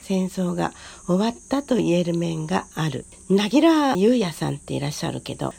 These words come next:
この方がね、太陽の子という映画にお出になってます。えー、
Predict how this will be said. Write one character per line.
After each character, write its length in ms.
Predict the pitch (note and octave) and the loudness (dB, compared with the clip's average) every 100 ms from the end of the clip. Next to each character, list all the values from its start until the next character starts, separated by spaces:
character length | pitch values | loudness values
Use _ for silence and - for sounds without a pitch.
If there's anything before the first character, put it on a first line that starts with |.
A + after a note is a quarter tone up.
| - | -6
こ 100 | - | 0
の 120 | A#3 | 0
方 240 | B3 B3 A#3 | 0 0 0
が 120 | E3+ | -2
ね、 220 | D#3 A3+ - - - | -2 -4 -6 -14 -2
太 100 | D#4 F4 | 4 6
陽 180 | D4+ A3 | 6 4
の 140 | F3 D#3+ | 0 0
子 180 | F#3+ | 0
と 200 | F#3 - | 0 -2
い 120 | E3+ D#3 | -2 -2
う 100 | - - | -4 -2
映 220 | E3 E3+ | -2 0
画 180 | E3 E3 | -2 0
に 160 | F#3 - | 0 0
お 100 | E3 | 0
出 120 | D#3+ | 2
に 100 | F3 | 2
な 140 | E3 E3 | 0 -6
っ 20 | |
て 180 | - C#3 | -6 -6
ま 160 | C3+ | -6
す。 240 | - - G#2+ - - | -8 -10 -12 -12 -8
え 280 | D#3+ D#3 | -6 -4
ー、 40 | C#3 | -6